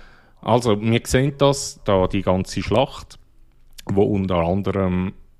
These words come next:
ähm, der Brüder von der Galadriel, ich probiere es übrigens richtig auszusprechen, nur das rollende R habe ich nicht so drin. <laughs> Ähm, der Brüder von der Galadi-,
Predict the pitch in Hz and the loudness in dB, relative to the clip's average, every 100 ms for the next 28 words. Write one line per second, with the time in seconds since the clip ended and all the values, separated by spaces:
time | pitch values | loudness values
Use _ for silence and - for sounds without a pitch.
0 | - - 85 85 82 82 80 78 82 80 | -18 -4 -2 0 -2 -4 -8 -8 -8 -8
1 | 78 - 101 139 143 135 135 - - 87 | -10 -8 -2 0 0 0 -2 -4 -6 -6
2 | 82 82 87 110 - 120 123 135 143 - | -6 -4 -2 -2 -2 -2 -2 -4 -8 -14
3 | - - - - 104 - 98 95 98 - | -20 -20 -20 -16 -12 -6 -4 -2 -4 -4
4 | 85 92 87 87 - 92 - 117 110 - | -4 -4 -4 -6 -6 -6 -8 -8 -8 -8
5 | - - 104 107 - 107 104 - - - | -12 -6 -4 -4 -6 -4 -4 -6 -14 -12
6 | - 98 107 98 90 90 90 101 95 90 | -4 -2 -2 -2 -4 -6 -2 0 0 -2
7 | - 85 98 101 87 - 90 85 87 - | -4 0 0 0 -6 -6 -6 -4 -4 -6
8 | - 87 78 76 71 - - - - - | -6 -4 -6 -8 -6 -2 0 0 -4 -4
9 | 90 87 92 92 110 113 127 - - - | -2 2 2 2 0 -2 -4 -4 -6 -6
10 | - - - - - - - - 147 110 | -8 -6 -6 -8 -14 -14 -12 -10 -2 0
11 | - 113 120 101 104 - - 98 92 92 | 2 2 4 6 4 2 -4 2 2 2
12 | - - 90 85 92 - 107 | 0 -2 0 2 2 0 -2